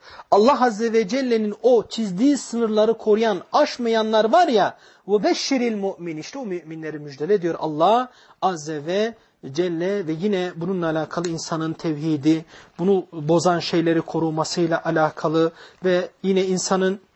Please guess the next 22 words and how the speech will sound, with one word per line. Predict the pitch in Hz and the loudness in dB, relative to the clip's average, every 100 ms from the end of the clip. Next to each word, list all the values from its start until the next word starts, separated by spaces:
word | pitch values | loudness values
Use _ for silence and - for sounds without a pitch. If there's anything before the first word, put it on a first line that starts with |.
| _ _ _ _ - _ _ - - _ - | _ _ _ _ -20 _ _ -20 -20 _ 2
en | 226 180 | 4 4
büyük | 196 185 | 2 0
koruması | - 190 185 180 202 | 4 4 4 0 0
gereken | 180 180 175 196 196 | 2 2 0 -2 2
nedir? | 220 214 262 - - _ - | 2 4 0 -4 -20 _ -8
İslam'dır, | 175 - 202 185 160 170 175 | -4 0 2 2 2 0 0
özellikle | 175 196 208 220 - 175 | 0 2 2 -2 -4 -4
sal-, | - 170 170 | -2 -2 -2
namazdır. | 165 175 180 156 175 165 - - - 156 | -2 0 0 0 -2 -4 -6 -20 -12 -8
Ve | |
ha-, | 151 175 - | -2 -2 2
hafizu | 214 196 196 170 180 170 | 2 4 0 2 2 2
ala | 170 175 170 | -2 -2 -4
salavati | - 185 170 185 185 180 | -2 -2 0 0 0 -2
ve | 170 | -4
salatil | - 170 180 185 180 | -4 0 2 0 -4
vusta, | 165 190 - - 196 185 - - - | -6 -6 -2 2 4 2 -4 -20 -6
namazı | 190 185 170 208 | -4 -2 0 2
ve | 196 | 2
orta | 185 180 208 | 2 2 -2
namazı | 190 185 170 180 | 0 -2 -2 -4
koruyun. | - 196 196 196 | 0 2 2 0